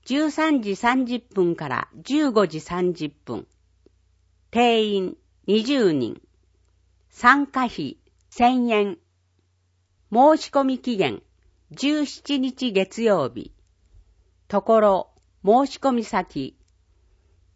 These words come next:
沼田東コミュニティセンター。電話、零八四八六六三一七九。大人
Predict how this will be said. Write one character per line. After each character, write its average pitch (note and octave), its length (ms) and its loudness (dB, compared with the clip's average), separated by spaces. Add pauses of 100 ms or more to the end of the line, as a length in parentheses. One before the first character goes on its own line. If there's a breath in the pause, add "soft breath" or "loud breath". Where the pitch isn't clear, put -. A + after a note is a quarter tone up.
沼 - 100 4
田 D4 160 0
東 C#4+ 680 -4
コ A3+ 160 2
ミ D4 140 4
ュ - 20 6
ニ D4 200 4
テ - 120 -6
ィ C#4+ 160 0
セ C4 200 -2
ン G#3 120 -2
タ B2+ 400 -12 (640)
ー。 - 20 -8
電 F#3+ 300 4
話、 E3 260 -2 (560)
零 C#4+ 240 6
八 C4+ 400 -4
四 F3+ 260 2
八 - 480 -10 (460)
六 F#3+ 340 0
六 G#3 440 0 (420)
三 D4 440 2
一 F3 340 -4
七 E3 320 -2
九。 C3 400 -8 (1400)
大 F#3+ 100 2
人 C#4 160 2